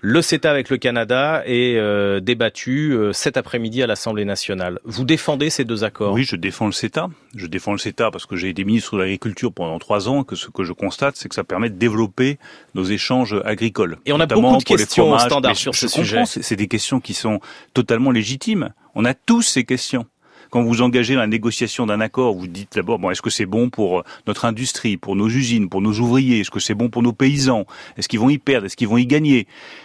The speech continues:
Speaker 2: Est-ce que vraiment les contrôles seront stricts ? Moi, je souhaite que le Mercosur soit contrôlé de manière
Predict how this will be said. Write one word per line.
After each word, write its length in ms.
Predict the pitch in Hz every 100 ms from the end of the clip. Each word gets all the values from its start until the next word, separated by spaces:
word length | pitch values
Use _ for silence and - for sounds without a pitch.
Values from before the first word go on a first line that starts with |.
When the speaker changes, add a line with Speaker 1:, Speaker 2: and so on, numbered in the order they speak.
| -
Speaker 2:
Est-ce 160 | -
que 80 | -
vraiment 320 | 120 120 147
les 80 | 156
contrôles 340 | 131 139 - 156
seront 300 | - 143 147
stricts ? 420 | - 156 - -
Moi, 100 | -
je 80 | 90
souhaite 300 | 98 - 135
que 80 | -
le 80 | 95
Mercosur 640 | 95 - 107 - 151 170 - - -
soit 320 | - 127 110
contrôlé 460 | - - - 117 143
de 100 | 113
manière 340 | 101 127 151